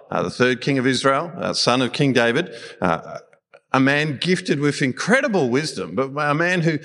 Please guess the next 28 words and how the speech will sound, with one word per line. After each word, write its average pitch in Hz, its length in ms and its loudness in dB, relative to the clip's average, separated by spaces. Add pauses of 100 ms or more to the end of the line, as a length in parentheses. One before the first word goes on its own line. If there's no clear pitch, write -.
(220)
who 147 80 0
made 202 160 2
a 208 60 4
real 143 340 2
disaster 135 760 0
of 120 260 2
his 113 200 -6
life. 98 420 0 (300)
And 175 100 4
one 285 140 2
of 381 60 -2
the 320 100 0
things 175 280 0
that 160 120 0
we're 147 140 2
told 269 360 -4
about 131 240 2
him 131 120 -2
is 131 100 -4
that 160 100 0
he 165 80 -2
married 170 480 0 (240)
women 170 300 2
from 160 220 2
other 147 340 2 (200)
nations 170 560 0
and 135 140 0
that 165 240 0